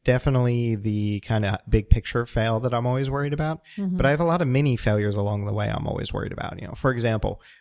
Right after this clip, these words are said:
Speaker 1: this season when I shipped my Watcho update, you know, I've talked about in the past, I shipped a bug in there,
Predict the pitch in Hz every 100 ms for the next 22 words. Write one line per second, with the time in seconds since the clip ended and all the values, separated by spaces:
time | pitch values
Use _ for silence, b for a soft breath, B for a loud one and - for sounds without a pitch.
0 | B 123 117 127 139 120 113 110 104 107
1 | 104 104 107 - 104 101 101 101 101 104
2 | 101 101 - 101 107 107 107 104 127 123
3 | - 107 104 104 - 98 117 113 110 110
4 | 107